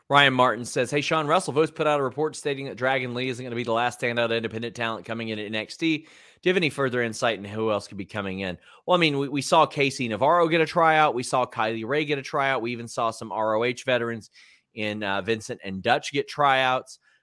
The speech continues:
Uh, Dragon Lee was brought in pretty well on a, on an N X T deal.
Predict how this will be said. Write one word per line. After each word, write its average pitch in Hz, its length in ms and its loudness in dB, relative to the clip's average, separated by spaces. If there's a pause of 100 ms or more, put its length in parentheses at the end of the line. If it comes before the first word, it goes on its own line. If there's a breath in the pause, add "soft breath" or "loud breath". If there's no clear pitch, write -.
(160)
Uh, 104 240 -4
Dragon 160 460 0
Lee 113 440 -4
was 107 220 -8
brought 113 280 0
in 104 220 -4 (1120)
pretty 208 180 -2
well 90 320 2
on 85 140 -4
a, 82 40 -6
on 82 240 -8
an 82 200 -8 (160)
N 113 180 -6
X - 240 -2
T 104 180 -6
deal. 87 400 -6